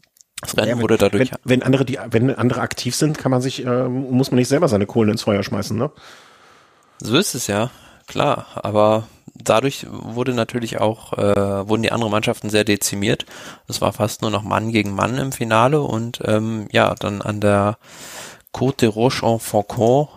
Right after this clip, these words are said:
Speaker 1: dem sogenannten Falkenfelsen, das ist so die letzte große Steigung fast, ähm, ja, kam's dann zum, zur Entscheidung.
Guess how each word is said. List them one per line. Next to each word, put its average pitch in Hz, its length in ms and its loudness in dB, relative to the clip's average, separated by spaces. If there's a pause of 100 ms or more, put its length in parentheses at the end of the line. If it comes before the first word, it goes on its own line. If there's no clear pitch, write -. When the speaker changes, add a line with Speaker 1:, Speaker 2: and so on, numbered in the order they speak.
(240)
Speaker 1:
dem 107 120 -6
sogenannten 107 540 -4
Falkenfelsen, 113 1080 0 (460)
das - 120 -18
ist - 120 -10
so 107 140 -2
die 104 100 -4
letzte 107 420 -2
große 107 340 -4
Steigung 104 420 2
fast, - 460 0
ähm, 98 340 -2 (120)
ja, 104 220 0 (100)
kam's 104 320 0
dann 101 240 0
zum, 101 580 -6
zur - 200 0
Entscheidung. 107 560 0